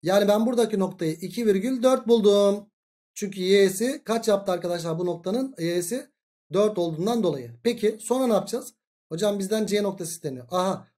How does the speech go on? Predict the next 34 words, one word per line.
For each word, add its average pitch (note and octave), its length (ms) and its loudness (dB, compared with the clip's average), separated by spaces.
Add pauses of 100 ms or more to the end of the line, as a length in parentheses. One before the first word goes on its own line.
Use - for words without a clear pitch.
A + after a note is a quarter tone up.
(120)
bu A3 200 -4
doğruyla B3+ 400 4
bu A3+ 80 -2
doğru A3 220 6
dik - 180 -10
değil A3 120 0
mi? F#3+ 200 -2
Evet. C#3 220 -6 (100)
Diklik B3+ 360 -4
gelince A#3 300 4
aklımıza G#3 340 0
ne A3+ 100 4
geliyor? A3 380 2 (260)
Eğimler F#3 360 4
çarpımı E3 320 -2
eksi D#3+ 220 -6
bir. B2+ 140 -8 (340)
Hocam, D3 600 2
bunun F3 480 0
eğimi A#3 500 2
kaç? A3+ 640 0 (420)
Bir G3 380 -2
bölü G#3+ 160 4
üç. - 440 0 (340)
O F3 120 0
zaman G3 440 4
bunun G3 280 0
eğimine A#3+ 500 2
M G#3 80 2
iki G#3 180 -2
dersem F#3+ 480 2
bunun G3+ 180 0
eğimi A3 300 4
de G3 220 4